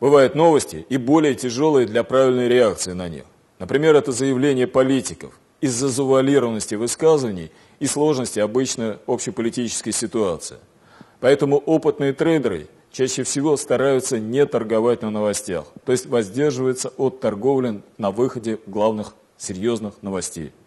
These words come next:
В заключение нужно сказать, что основной сложностью фундаментального анализа является то, что в один и тот же момент времени на рынке присутствует большое количество фундаментальных факторов. Часть этих факторов действует на повышение цены,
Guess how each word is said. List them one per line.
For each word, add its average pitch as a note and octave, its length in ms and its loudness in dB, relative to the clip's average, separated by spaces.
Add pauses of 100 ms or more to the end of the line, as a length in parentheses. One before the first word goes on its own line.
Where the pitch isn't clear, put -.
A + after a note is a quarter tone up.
В - 60 -16
заключение D#3 420 4
нужно D3 300 0
сказать, D3 460 4
что A#2+ 420 0
основной C3+ 480 0
сложностью A#2+ 560 0
фундаментального B2 680 2
анализа C3 460 0
является B2 540 2
то, E3 240 0
что G2+ 320 -4
в F2 160 -2
один B2+ 300 0
и A#2+ 40 -6
тот C3 180 2
же A2+ 120 -6
момент A#2+ 400 -2
времени C#3 400 0 (120)
на G#2 140 -2
рынке D3 320 -2
присутствует B2 580 0
большое A#2 440 -2
количество B2+ 480 -2
фундаментальных A#2 680 -2
факторов. F#2+ 520 -4 (720)
Часть E3+ 280 4
этих C#3 240 0
факторов F#2 540 0 (540)
действует C3+ 600 6
на C#3 240 0
повышение C3+ 800 4
цены, E2+ 360 -6